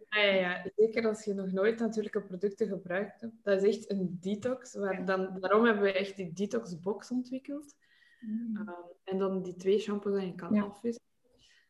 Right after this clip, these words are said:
Speaker 1: Want het is inderdaad een beetje zoals je haar op dieet zetten. Want als je natuurlijk andere producten gebruikt die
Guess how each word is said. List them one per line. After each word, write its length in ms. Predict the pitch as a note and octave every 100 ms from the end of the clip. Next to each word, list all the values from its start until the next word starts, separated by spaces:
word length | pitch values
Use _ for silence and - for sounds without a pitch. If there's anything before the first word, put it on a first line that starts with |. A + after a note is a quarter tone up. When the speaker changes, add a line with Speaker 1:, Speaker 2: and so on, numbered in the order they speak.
| _ _ _
Speaker 1:
Want 400 | F#3+ G3+ G3+ -
het 240 | - G3 G#3+
is 160 | A#3+
inderdaad 600 | A#3+ A3 G3+ F#3+ F#3+ A3
een 160 | A3+ G3+
beetje 380 | F#3 G#3 A3+ A#3
zoals 240 | G#3+ G#3
je 80 | F#3+
haar 240 | E3+ F#3+ G3
op 160 | E3+
dieet 440 | D#3+ E3+ E3+ A3 -
zetten. 380 | C4+ C#4 D4+ C#4
Want 200 | G#3+ F#3
als 180 | F#3
je 60 | -
natuurlijk 420 | G3 G3+ A3 A3
andere 300 | G#3 G#3 G#3+
producten 480 | G#3 - F3 F#3+ G3+
gebruikt 400 | F#3 E3+ F3+ F3
die 380 | F3 F3 F3 F3